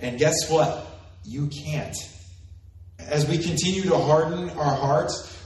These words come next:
we are continuing to say, "God, no, you don't have a place. No, you don't have a place. No, you don't have a place." And eventually, it's just so hard we can't even see our way out. It's kinda like when you, you can't feel anymore. Maybe you've been there before, and you're,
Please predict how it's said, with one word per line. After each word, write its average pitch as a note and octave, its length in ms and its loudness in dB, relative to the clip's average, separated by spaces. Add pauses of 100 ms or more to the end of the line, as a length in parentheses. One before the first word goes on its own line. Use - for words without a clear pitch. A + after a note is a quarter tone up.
we D3 140 4
are C#3+ 180 6
continuing E3 500 -2
to D#3 80 0
say, C#3+ 240 2
"God, C#3+ 280 2
no, C#3 80 2
you C#3 120 2
don't C#3 220 -2
have D3 240 -2
a - 40 -14
place. D#3+ 360 -2
No, B2 100 -4
you B2 140 -4
don't C#3 220 -4
have C#3+ 120 -2
a C#3 40 -2
place. D3 400 -4
No, A#2+ 60 -6
you A2+ 120 -6
don't C3+ 200 -2
have C#3+ 120 -2
a C#3 80 -4
place." C#3 500 -4 (240)
And B2 120 -8
eventually, C#3 500 2
it's - 180 0
just - 280 0
so C#3+ 180 4
hard C#3 280 2
we C3 80 -2
can't C#3+ 200 0
even A#2+ 160 -2
see C#3+ 300 -2
our C3 120 0
way B2+ 240 0
out. C3+ 240 4 (280)
It's - 80 -10
kinda G#3 180 8
like F#3 160 4
when D#3+ 100 0
you, D3+ 220 -2
you D3 100 -2
can't F#3+ 300 0
feel F3+ 400 6
anymore. B2+ 420 0 (160)
Maybe D#3 240 0
you've D#3 160 -2
been D#3 200 4
there C#3 140 2
before, B2+ 360 0
and A2+ 100 -2
you're, A#2+ 120 -4